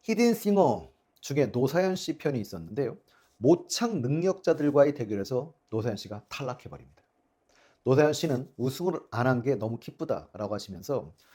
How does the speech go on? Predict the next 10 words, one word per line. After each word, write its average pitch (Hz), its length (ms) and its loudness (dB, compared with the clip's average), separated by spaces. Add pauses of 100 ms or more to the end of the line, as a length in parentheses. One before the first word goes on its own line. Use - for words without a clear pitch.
(300)
"제 226 200 6
목소리 180 380 2
흉내 190 540 -4 (260)
내주는 110 500 -4
것만으로도 160 560 -2
감동이라는 107 920 -8
소감으로 113 680 -8 (320)
오히려 123 600 0 (140)
감동을 104 600 -6
주었는데요." 127 520 -4